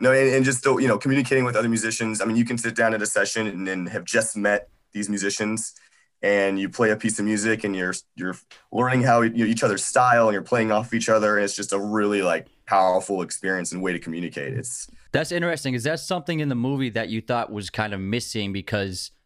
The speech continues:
Speaker 2: there's so much collaboration is involved in jazz, and Andrew, the character, is very much isolated, and he doesn't even have any other friends in the bands that he plays with? So is that something you saw as, "I'm in, I'm in, I've been in lots of jazz bands, and you've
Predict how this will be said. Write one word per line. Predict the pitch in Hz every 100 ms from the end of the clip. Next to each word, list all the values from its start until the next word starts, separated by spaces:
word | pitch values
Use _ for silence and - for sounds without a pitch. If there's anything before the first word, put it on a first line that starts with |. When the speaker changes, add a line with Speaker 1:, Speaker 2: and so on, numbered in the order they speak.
| _
Speaker 2:
there's | 117
so | 135
much | 123 117
collaboration | - 110 107 98 101 101 110
is | 98
involved | 98 92 95 98 107 107
in | 117 113
jazz, | 104 120 120 113
and | 104 95 - _ _
Andrew, | - 113 113 113
the | 101
character, | - 110 113 - 95
is | 92
very | 92 107
much | 101 95 -
isolated, | 107 113 104 98 92 90 85 -
and | 98 95
he | 92
doesn't | 113 101
even | 104 98
have | 98 98
any | 98 92
other | 92 92
friends | - 101 101 95
in |
the | 92
bands | 85 95 101 117 143
that | 139
he | 127
plays | 139 143
with? | 135 160
So | - 98 - - _
is | 117
that | 135
something | 135 143 139
you | 135
saw | 127 123 123
as, | - 110 107 107 - _ _ -
"I'm | 110 117
in, | 117 110
I'm | 117 117
in, | 117 110 - -
I've | 117 107
been | 110
in | 104
lots | 104 98
of |
jazz | 92 104 95
bands, | 110 101 95
and | 98
you've | 104 98